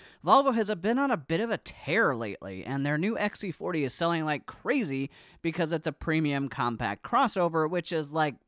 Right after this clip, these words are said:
millennial catnip. Um, among things I didn't know but learned from the article was that Geely was ranked thirty-sixth out of thirty-six companies in a two thousand eight J D Power quality survey, which,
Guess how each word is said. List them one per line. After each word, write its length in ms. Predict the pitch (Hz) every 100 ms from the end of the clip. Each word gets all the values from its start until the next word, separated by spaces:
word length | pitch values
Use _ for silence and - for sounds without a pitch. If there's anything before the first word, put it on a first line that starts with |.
| -
millennial 500 | 160 151 139 131 139
catnip. 560 | - 131 - 113 - - - - - - -
Um, 400 | - 127 127 127
among 320 | 180 202 247
things 240 | 233 226 190
I 120 | 180
didn't 380 | 139 170 220 117
know 220 | 135 131
but 160 | 143 107
learned 300 | 143 143 139
from 100 | 127
the 120 | 107
article 420 | 127 135 113 110
was 160 | 113 110
that 240 | 117 127
Geely 320 | 170 190 190
was 180 | 170 143
ranked 320 | 160 165 156 147 -
thirty-sixth 960 | 196 208 254 214 - 233 196 - - - _ _ -
out 240 | 170 233
of 160 | 233 196
thirty-six 720 | 262 254 240 202 - 233 -
companies 640 | - 233 214 170 131 135 165 - -
in 200 | - 180
a 160 | 180 170
two 260 | 165 226 220
thousand 420 | 202 196 190 185
eight 280 | - 208 -
J 220 | 143 175
D 160 | 180 165
Power 420 | - 175 175 170
quality 560 | 139 - 185 180 160 117
survey, 440 | - 98 73 80
which, 340 | 92 131 127